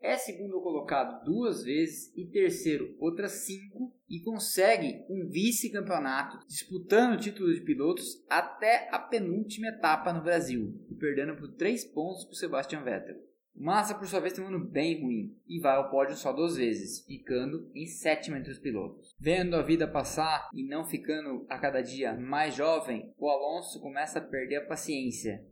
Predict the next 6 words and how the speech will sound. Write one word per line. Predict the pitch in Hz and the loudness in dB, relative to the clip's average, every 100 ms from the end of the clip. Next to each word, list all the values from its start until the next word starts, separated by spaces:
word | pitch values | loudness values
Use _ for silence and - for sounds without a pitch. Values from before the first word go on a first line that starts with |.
| _ | _
Começa | - 160 185 208 165 | -10 -2 0 0 0
a | |
criticar | 147 131 - - 127 120 - | -4 -6 -6 2 2 2 0
publicamente | 233 208 165 139 120 131 120 107 | 2 4 4 4 4 0 -2 -4
a | |
Ferrari | - 139 131 127 170 | -2 2 6 6 6